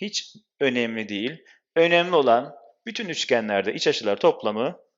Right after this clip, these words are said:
yüz seksen derece. Yine bir sonraki soruya geçelim. Yukarıdaki verilere göre x kaçtır? Arkadaşlar burada da iki tane üçgenimiz var.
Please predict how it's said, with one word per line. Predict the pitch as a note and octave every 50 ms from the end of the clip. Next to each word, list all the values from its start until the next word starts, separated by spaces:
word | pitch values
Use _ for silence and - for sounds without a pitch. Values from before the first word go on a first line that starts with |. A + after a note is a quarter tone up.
| _ _
yüz | C3 C3+ C3+
seksen | - - G2 F#2 - - F#2+ G2+ A#2+ C3+ B2+ _ -
derece. | G#2+ G2 F2+ F2 E2 - - - _ _ _ _ _ _ _ _ _ _ _ _ _ _ _ _ _ _ _ _ _ _ _ _ _ _ _ _ _ _ _ _ _ _ _ _ _ _ _ _ _ _ _ _ _ _ _ _ _ _ _ _ _ _ _ _ _ _ _ - - - - - - - - _ _ -
Yine | A#3+ C#4+ C#4+ C4+ A#3+ F#3+
bir | G3+
sonraki | - - F#3+ E3+ D#3+ D#3+ -
soruya | - D3 B2 B2 A#2
geçelim. | A2+ A2 - A#2 A2 D3 G3 F#3 - _ _ _ _ _ _ _ _ _ _ _ _ _ _ _ _ _ _ _ _ _ _ _ _ - - - - - _
Yukarıdaki | - G3+ G#3 G3+ G3+ G3 F3+ F#3 F#3 - F#3+ F3
verilere | F3+ F3+ F#3 F3 F#3 F#3+ F3+ F3+
göre | - C3 C3+ F3+
x | - - G#3+ - -
kaçtır? | - - B2 A2+ - - - C3+ - - - _ _ _ _ _ _ - - - - - _ _
Arkadaşlar | - - A3 G#3+ A3+ A3 A3 G#3+ - A3 A3 G#3 - - - - - - _ _ -
burada | F#3+ F#3+ A3+ A#3+ A#3 A#3 G#3+ A#3 A3+ F#3
da | D#3 C3+ A2+ G#2+ - - - - - _
iki | - G#3 - A#3+
tane | G#3+ G3 E3+ E3+ F3 F#3+
üçgenimiz | F#3 F#3 - - F#3 F#3 F#3+ F#3+ F#3 E3 D3+
var. | B2 G#2 - - - -